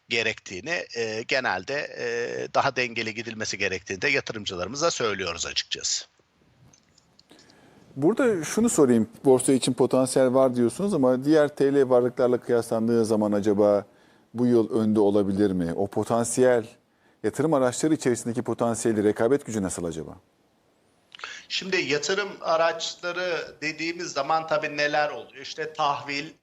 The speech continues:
Speaker 1: vesaire. Orada biliyorsunuz oradaki tahvil getirileri falan çok düşüktü.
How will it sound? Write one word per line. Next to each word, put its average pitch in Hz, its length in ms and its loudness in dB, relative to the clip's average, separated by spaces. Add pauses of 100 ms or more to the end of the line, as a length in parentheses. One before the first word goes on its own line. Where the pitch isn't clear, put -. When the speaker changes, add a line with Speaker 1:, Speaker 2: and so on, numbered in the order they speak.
Speaker 1:
vesaire. 135 480 -2
Orada 170 380 -8
biliyorsunuz 175 540 -10 (440)
oradaki 147 360 -4
tahvil 143 340 -2
getirileri 139 520 -4
falan 156 240 0
çok - 260 -10
düşüktü. - 600 -10